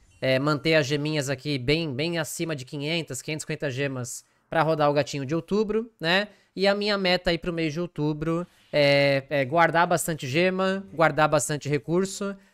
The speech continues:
pra mim conseguir terminar de montar aqui o meu Canon de gêmeos, trocando os volumes dele lá no Empório, é, sem ter que gastar os livros azuis. Então já tô com o Canon aqui, já fiz o reparo dele, porém,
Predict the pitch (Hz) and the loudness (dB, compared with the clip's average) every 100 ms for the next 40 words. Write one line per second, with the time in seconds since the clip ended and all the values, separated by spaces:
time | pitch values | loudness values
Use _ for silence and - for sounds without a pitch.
0 | _ - 190 196 196 196 208 185 190 180 | _ 2 2 2 0 -4 0 0 2 2
1 | 196 185 151 160 _ _ _ 127 151 165 | 2 2 2 0 _ _ _ -6 -2 -2
2 | 147 156 151 160 156 160 - 151 151 160 | 2 4 4 2 0 0 0 0 0 -2
3 | 139 151 175 180 - - _ - 247 247 | 2 2 2 -2 -4 -8 _ 2 2 4
4 | 226 240 220 127 104 - 175 220 175 202 | 2 2 0 -4 -4 -2 0 0 0 0
5 | 202 185 180 175 165 185 190 160 147 151 | 0 0 2 2 0 0 -2 4 6 4
6 | 156 165 _ _ 147 151 143 170 160 165 | 0 -8 _ _ 2 4 4 2 2 2
7 | 156 151 151 - 139 131 143 _ _ 160 | 0 2 2 2 2 2 2 _ _ 0
8 | 139 139 135 135 165 135 110 95 - - | 4 4 2 4 2 2 -2 -4 -8 -10
9 | - 117 117 143 - 147 151 170 - 151 | -10 -6 0 0 2 0 0 -6 0 0
10 | 151 139 127 165 180 185 _ _ - 120 | 2 -2 -2 -2 -2 -4 _ _ -12 -2
11 | 160 156 156 151 147 131 139 135 131 147 | 0 0 -4 -2 -2 2 0 0 2 2
12 | 165 170 - 202 151 160 | 2 -4 0 0 2 -4